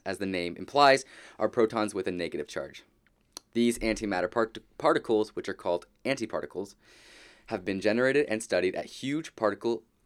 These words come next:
at huge particle accelerators such as the Large Hadron Collider operated by cern, the European Organization for Nuclear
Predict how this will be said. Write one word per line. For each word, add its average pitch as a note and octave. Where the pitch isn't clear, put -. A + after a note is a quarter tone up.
at A2
huge G#3
particle B2
accelerators G2+
such -
as F#2+
the F2
Large F#2+
Hadron G#2+
Collider F#2
operated F2+
by E2+
cern, D#2
the E2+
European D#2+
Organization E2+
for D2+
Nuclear D2+